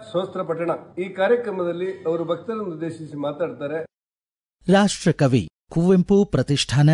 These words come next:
Speaker 2: ಕೊಡಮಾಡುವ ಎರಡ್ ಸಾವಿರದ ಇಪ್ಪತ್ತೈದನೇ ಸಾಲಿನ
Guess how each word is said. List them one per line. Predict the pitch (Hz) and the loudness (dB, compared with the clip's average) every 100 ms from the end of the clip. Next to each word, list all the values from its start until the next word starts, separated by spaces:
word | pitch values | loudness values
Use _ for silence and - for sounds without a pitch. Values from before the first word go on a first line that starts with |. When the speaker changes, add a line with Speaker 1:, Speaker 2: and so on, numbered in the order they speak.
| 160 | 4
Speaker 2:
ಕೊಡಮಾಡುವ | - 113 135 123 101 113 165 - _ - | 2 2 4 2 0 0 0 0 _ -2
ಎರಡ್ | 156 180 | 0 2
ಸಾವಿರದ | 196 170 175 | 2 2 4
ಇಪ್ಪತ್ತೈದನೇ | 202 180 - 139 127 127 147 165 | 4 2 0 -2 0 2 4 6
ಸಾಲಿನ | 170 151 104 110 | 4 0 -2 0